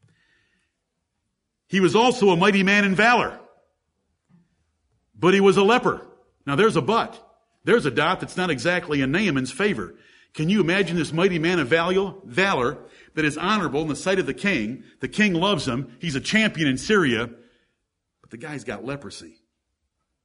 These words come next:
You know, maybe he wore his helmet all the time with the visor down. We don't know, but he, but he was a leper. There's dots already being laid.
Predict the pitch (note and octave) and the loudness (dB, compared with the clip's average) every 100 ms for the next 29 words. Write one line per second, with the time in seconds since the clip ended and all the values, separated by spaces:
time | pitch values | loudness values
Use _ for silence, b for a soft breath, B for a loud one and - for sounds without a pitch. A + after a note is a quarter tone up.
0 | _ _ _ _ _ _ _ _ - G#2 | _ _ _ _ _ _ _ _ -18 -10
1 | C3+ B2 C#3+ C3 C#3 C#3+ B2+ - D3 B2+ | -6 -4 -6 -4 -4 -2 -4 -6 -6 -6
2 | G#2+ A#2+ A#2 G2 G2+ E2+ D2 C#2 _ _ | -6 -6 -6 -10 -14 -14 -16 -20 _ _
3 | _ _ B2+ A#2+ G#2+ B2 A#2+ A2+ A2+ A#2+ | _ _ -12 -10 -8 -6 -6 -6 -6 -6
4 | A2 D#2+ C#2+ - _ _ _ _ _ _ | -6 -10 -14 -20 _ _ _ _ _ _
5 | _ A#2 C3 C3+ A#2+ C#3+ G2+ G#2+ A2+ A#2 | _ -4 -2 -2 -4 -6 -6 -8 -8 -10
6 | A#2 B2+ B2 B2 C3+ E3+ - - _ _ | -6 -4 -2 -4 -6 -8 -12 -20 _ _
7 | _ _ _ _ _ _ _ _ _ _ | _ _ _ _ _ _ _ _ _ _
8 | _ _ _ _ G#2 B2 G2 D3 D3 G2+ | _ _ _ _ -4 -4 -2 -4 -4 -4
9 | - A2+ A#2+ B2 A#2+ B2+ B2 C3 F#2+ F2 | -4 -2 -2 -2 -2 -4 -2 -4 -4 -8